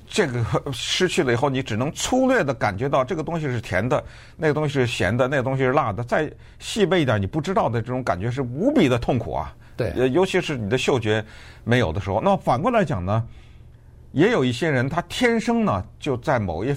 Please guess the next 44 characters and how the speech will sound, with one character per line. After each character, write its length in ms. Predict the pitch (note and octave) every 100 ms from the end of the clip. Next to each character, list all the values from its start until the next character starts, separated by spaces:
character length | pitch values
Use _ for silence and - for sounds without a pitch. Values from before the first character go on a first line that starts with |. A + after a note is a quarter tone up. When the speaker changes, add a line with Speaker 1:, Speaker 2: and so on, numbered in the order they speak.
| -
Speaker 1:
些 200 | - D3
方 180 | C#3+ C#3
面 180 | B2+ F#2+ - - - - -
有 220 | A2 A2
老 200 | G#2+ F#2
天 220 | - E3
赋 180 | - D3+
予 140 | D#2
的 140 | E2 A2
这 140 | C#3+
种 140 | G2+
才 200 | - G2+
能， 220 | G2+ F2+ G2+ - - - - - -
比 80 | B2+
如 160 | D#3
说 300 | D3+ E3+ - -
听 220 | - G#3+
觉。 220 | C3 D#2 - - - -
Speaker 2:
嗯。 80 | F2 D2+ - - - -
Speaker 1:
有 180 | A#2 A#2+
的 140 | C3 D#3
人 160 | D3+ - - - B2
那 240 | G#3 C#3+
听 260 | A#2+ A3 G3+
力 300 | F#3 B2 - - - -
好 260 | - G2+
得 80 | F3
不 140 | G#3
得 100 | A3
了， 180 | B2+ - -
对 100 | A#2
不 80 | G#2+
对？ 160 | A2 - - - - - -
我 200 | A#2 B2+
说 200 | A#2+ D4
的 120 | A3+
那 100 | F3+
个 80 | D3+
听 220 | A#2+ F3
觉， 280 | C3+ B2 C3 - - -
还 240 | - G3 A3
不 160 | G3+
是 160 | B3 G#3+
说 280 | A3+ A3